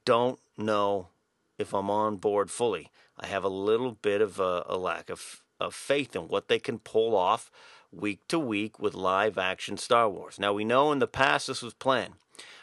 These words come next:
Rick McCallum always talked about, "Hey, we had, uh, the, the scripts written for a live-action Star Wars show." This is around the time of the prequels,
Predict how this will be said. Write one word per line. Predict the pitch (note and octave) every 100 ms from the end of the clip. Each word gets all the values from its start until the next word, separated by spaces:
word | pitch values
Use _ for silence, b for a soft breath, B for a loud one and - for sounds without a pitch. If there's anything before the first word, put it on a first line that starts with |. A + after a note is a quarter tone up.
| B
Rick | C3 C#3+
McCallum | B2 - C3+ C#3 B2
always | A#2+ C#3 B2
talked | C#3 C3+ A2+
about, | G#2 G#2+
"Hey, | A#2
we | G2 A2 C3 C3+
had, | A#2+ B2+ C#3 C#3+ C3+
uh, | - A2+ G#2+ G#2
the, | G#2 G2
the | F#2+ F#2+
scripts | - - D3+ -
written | G#2+ B2+ D3 G2
for | F#2+ F2+
a |
live-action | G2 A#2 C#3+ C3 C3+ - A2
Star | - B2+ C3+
Wars | B2+ B2+ -
show." | C3 B2 C3 B B -
This | G2
is | G2
around | G2 A#2+
the | B2
time | - B2 A#2+
of |
the | G#2
prequels, | - B2+ B2 C#3+ C#3+